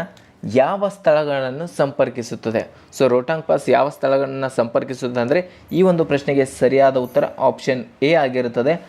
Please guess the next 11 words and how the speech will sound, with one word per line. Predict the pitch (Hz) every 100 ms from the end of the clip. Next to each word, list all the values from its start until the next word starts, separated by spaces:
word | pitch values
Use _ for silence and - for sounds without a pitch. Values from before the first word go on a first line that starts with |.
| - -
ಲೌಹಾಲ್ | 117 143 165 196 196 156
ಜೊತೆಗೆ | 147 139 156 196 - _ -
ಕೂಲು | 175 220 220
ಕುಣಿವೆ | 214 185 180 175
ಮತ್ತು | 160 143 - 226 - _ _ _ -
ಸ್ಪಿತಿಯನ್ನು | - 160 151 123 - _ _ 131 147 196 226 - _ _ _
ಸಂಪರ್ಕಿಸುತ್ತದೆ. | - 143 143 127 127 123 117 113 101 -
ಮುಂದಿನ | 131 165 139
ಪ್ರಶ್ನೆ, | 180 - 160 - 120 - - - _ _ _ - _ _ _ _ _ _ _ - 110
ಬಟಾಸಿಯಾ | 135 180 196 190 196 185
ಲೂಪ್, | 180 147 127 -